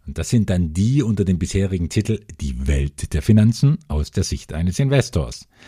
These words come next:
Das Blitzlicht aber bekommt ein neues Bildchen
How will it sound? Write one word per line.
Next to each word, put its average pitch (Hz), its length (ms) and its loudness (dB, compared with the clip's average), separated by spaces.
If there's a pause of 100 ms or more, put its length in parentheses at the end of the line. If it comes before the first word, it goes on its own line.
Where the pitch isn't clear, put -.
(300)
Das 123 220 -2
Blitzlicht 175 680 0
aber 73 220 -4
bekommt 95 360 0
ein 78 160 0
neues 90 360 6
Bildchen 101 480 4